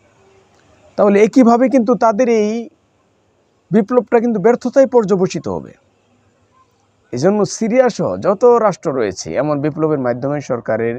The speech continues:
স্বৈরাচারকে পতন করেছে, তাদের প্রত্যেকেরই উচিত যে প্রত্যেকটা মানুষ কাঁধে কাঁধ মিলিয়ে ইসলামিক কল্যাণ রাষ্ট্র প্রতিষ্ঠা করে প্রত্যেকটা মানুষের যার যার অধিকার ইসলামিকভাবে ফিরিয়ে দেওয়া,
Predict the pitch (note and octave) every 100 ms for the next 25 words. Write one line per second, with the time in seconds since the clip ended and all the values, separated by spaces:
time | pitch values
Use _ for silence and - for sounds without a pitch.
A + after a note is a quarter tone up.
0 | B2 _ _ _ _ - G2+ G2+ A2 G2+
1 | A2+ A2 G#2 G#2+ G2+ F2 E2+ D2+ - B1
2 | _ G2 B2 D3 C#3 E3+ E3+ A#2+ G2 A#2+
3 | C3 _ _ _ _ _ _ _ _ _
4 | _ - F2 E2 F#2 - - - A#2+ A2
5 | A#2+ - B2 A2 G2+ G2 A2 F3+ B2 -
6 | - - _ - E3 D#3 E3 G3+ A3+ F3
7 | D#3+ G2 D2+ A#1+ - - G#3+ G3+ - G3
8 | G#3+ F#3 E3+ B3 A3+ G#3 F3+ C#3+ - D2
9 | - - - G3 E3 D#3 G3 G#3 D#3+ E2+
10 | - _ _ _ _ - - _ - -
11 | _ _ _ C3 F#3 F3+ F3 F3 F#3 G#3+
12 | C3 D#2+ - _ _ _ _ - D3 A3+
13 | B3 A#3+ E3 D3+ C3+ - C#3 B2 F2 C#2+